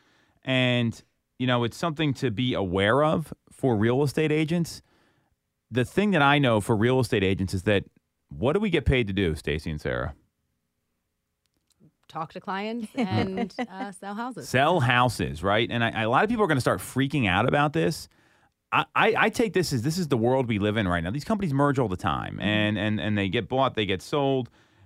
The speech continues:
Speaker 1: and, you know, a-, all these people are looking out for what's best for them. And when you're publicly traded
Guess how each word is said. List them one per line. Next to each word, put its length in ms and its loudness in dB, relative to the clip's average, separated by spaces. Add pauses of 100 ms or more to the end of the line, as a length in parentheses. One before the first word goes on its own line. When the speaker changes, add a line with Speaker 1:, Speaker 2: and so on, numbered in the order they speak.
(120)
Speaker 1:
and, 580 2 (340)
you 100 0
know, 200 0 (200)
a-, 40 -20
all 320 -2
these 160 -2
people 240 -2
are 40 2
looking 260 -2
out 160 2
for 80 -2
what's 180 0
best 360 0
for 160 -2
them. 280 0
And 300 0
when 160 -2
you're 100 0
publicly 440 -4
traded 440 -4